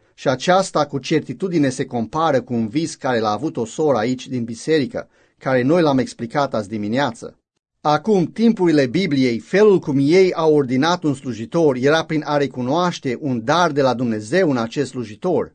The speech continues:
slujba. Aceea este unde mă gândesc că sfinții din ziua din urmă ai noștri, sau nu sfinții din ziua din urmă, vă cer scuze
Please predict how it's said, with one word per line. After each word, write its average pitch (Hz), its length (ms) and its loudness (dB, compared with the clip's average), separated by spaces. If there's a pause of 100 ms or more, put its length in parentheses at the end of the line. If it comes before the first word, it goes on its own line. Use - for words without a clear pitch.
(120)
slujba. 127 600 -6 (640)
Aceea 170 520 2
este 175 320 2
unde 165 160 2
mă 139 120 4
gândesc 131 440 0
că 143 120 -4
sfinții 170 460 -6
din 131 180 0
ziua 156 260 2
din 123 180 -4
urmă 156 280 0
ai 117 100 -2
noștri, 131 540 -4 (380)
sau 143 520 0
nu 170 200 2
sfinții 185 460 -4
din 123 180 -2
ziua 135 240 0
din 117 160 -4
urmă, 123 420 -2
vă 123 120 -4
cer 151 240 -2
scuze 110 520 -6